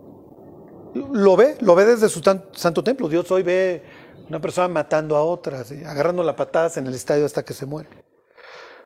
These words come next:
¿Por qué? <clears throat> Porque hizo al ser humano libre. ¿Está satisfecho Dios? Por supuesto que no.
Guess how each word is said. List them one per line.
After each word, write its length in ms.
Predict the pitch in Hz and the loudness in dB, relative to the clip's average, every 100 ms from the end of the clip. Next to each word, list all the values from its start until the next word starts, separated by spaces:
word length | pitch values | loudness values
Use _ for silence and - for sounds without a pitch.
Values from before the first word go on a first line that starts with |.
| - | 2
¿Por 160 | 180 | 2
qué? 420 | 180 214 269 - - | 4 2 2 -6 -6
<clears throat> 640 | - 147 - - _ _ | -2 -2 -6 -20 _ _
Porque 260 | - 143 165 | -6 -2 -2
hizo 220 | 165 180 | -2 -2
al 60 | 147 | -2
ser 180 | 156 151 | -2 -2
humano 280 | 143 139 | -2 -4
libre. 520 | 135 139 127 120 - _ _ _ _ - | -6 -6 -8 -10 -18 _ _ _ _ -8
¿Está 200 | - 175 | 0 2
satisfecho 540 | 170 156 - 151 151 | 0 -2 -2 0 0
Dios? 260 | 131 165 - - | 2 -2 -2 -10
Por 120 | - | -10
supuesto 400 | - 143 - - | -8 -6 -6 -6
que 100 | - | -6
no. 240 | - - | -6 -8